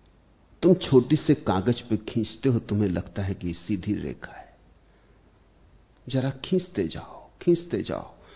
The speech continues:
तो तुम एक दिन पाओगे तुम्हारी रेखा वर्तुलाकार बन गई। इस पृथ्वी पर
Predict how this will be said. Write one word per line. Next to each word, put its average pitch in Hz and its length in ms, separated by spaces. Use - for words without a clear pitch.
तो 117 80
तुम 120 200
एक 120 180
दिन 117 180
पाओगे 123 460
तुम्हारी 110 380
रेखा 113 380
वर्तुलाकार 104 760
बन 120 240
गई। 123 140
इस - 160
पृथ्वी 131 400
पर 175 180